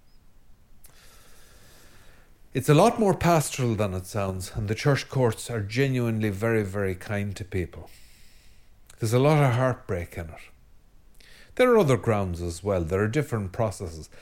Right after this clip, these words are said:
There's an entirely separate process, uh, called ratified but not consummated,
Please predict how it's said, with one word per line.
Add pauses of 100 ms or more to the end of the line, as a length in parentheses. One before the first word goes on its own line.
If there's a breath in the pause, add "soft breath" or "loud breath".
There's
an
entirely
separate
process, (680 loud breath)
uh,
called
ratified
but
not
consummated,